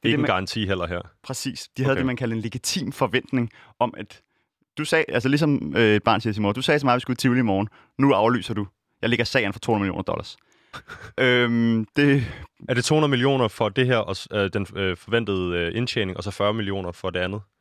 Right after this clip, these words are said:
Speaker 1: Man, man, det, der er ikke fuld disclosure på, så man ved ikke præcis, man ved, det er minimum to hundrede millioner dollars. Så det, det, de lægger sag an, det er for mellem fire og syv gange så mange penge, som de har brugt.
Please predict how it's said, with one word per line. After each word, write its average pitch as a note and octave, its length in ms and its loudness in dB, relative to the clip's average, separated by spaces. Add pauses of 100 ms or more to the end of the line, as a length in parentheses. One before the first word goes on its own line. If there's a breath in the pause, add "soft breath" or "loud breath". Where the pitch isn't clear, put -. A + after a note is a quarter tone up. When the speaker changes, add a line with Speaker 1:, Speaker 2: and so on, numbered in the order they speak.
Speaker 1:
Man, C3+ 260 0
man, C3+ 280 0 (100)
det, D3+ 240 4
der C#3+ 60 4
er C#3 40 6
ikke D3+ 160 0
fuld - 340 -2 (140)
disclosure C3+ 560 -2
på, A2+ 280 0
så - 140 -4
man A#2 160 2
ved C#3+ 120 2
ikke C3+ 120 -4
præcis, C3+ 280 -6
man B2+ 120 0
ved, C#3+ 80 0
det C#3 60 0
er D3 40 4
minimum B2+ 260 4
to - 100 -4
hundrede G2+ 140 0
millioner E2+ 200 -6
dollars. - 320 -6 (220 soft breath)
Så B2 120 2
det, B2+ 220 0 (200)
det, E3+ 80 4
de F3 60 -2
lægger D3 160 0
sag C3+ 220 0
an, A2+ 160 2
det C3 100 2
er A2+ 80 4
for B2+ 140 -4
mellem C#3 220 2
fire D3+ 260 0
og C#3+ 80 2
syv D#3 180 -4
gange G#2+ 220 -2
så - 100 -6
mange G#2 160 -2
penge, G#2 220 -4
som G#2+ 100 -8
de G#2 80 -6
har F#2 40 -2
brugt. - 340 -10